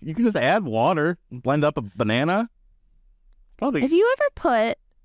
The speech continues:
Speaker 2: like, d-, you know when you, like, your bananas are going bad and you don't have, like, enough stuff to bake banana bread or enough energy or whatever
Speaker 1: Yeah,
Speaker 2: inclination
Speaker 1: yeah.
Speaker 2: to do it, so you put it in the freezer and then you take 'em out?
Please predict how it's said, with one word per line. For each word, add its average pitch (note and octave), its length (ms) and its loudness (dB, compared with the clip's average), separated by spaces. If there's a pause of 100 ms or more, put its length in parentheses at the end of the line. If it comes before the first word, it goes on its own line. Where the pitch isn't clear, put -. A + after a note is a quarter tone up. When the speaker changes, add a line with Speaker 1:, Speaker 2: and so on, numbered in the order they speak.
(160)
Speaker 2:
like, B3 260 -2
d-, - 140 -4
you B3+ 100 0
know D#4 100 2
when E4 140 0
you, D4+ 100 2
like, A#3+ 200 -2
your A3+ 100 0
bananas F#3 420 -2
are G3 60 -2
going F#3 240 0
bad F3+ 280 0
and E3+ 140 0
you D#3 80 2
don't D#3 160 0
have, D3+ 200 -4
like, C#3 260 -2
enough D3+ 240 -2
stuff - 340 -6
to C#3+ 100 -6
bake C#3 260 -2
banana C3 260 -2
bread C3+ 260 0
or C3+ 80 0
enough C3+ 340 -4
energy C#3+ 420 -2
or C3+ 100 0
whatever C#3 520 0
Speaker 1:
Yeah, G#2 100 -2
Speaker 2:
inclination C#3+ 360 -4
Speaker 1:
yeah. C3 40 -2
Speaker 2:
to C#3 40 -2
do D#3+ 200 0
it, - 100 -4
so D#3 80 -2
you D3+ 60 -2
put G3 140 -2
it - 80 -2
in D3 80 -4
the C3+ 60 -2
freezer D#3 420 -2
and C#3+ 120 -2
then C#3+ 80 0
you C#3+ 40 -2
take D3+ 200 -4
'em D#3+ 80 -4
out? E3+ 180 -4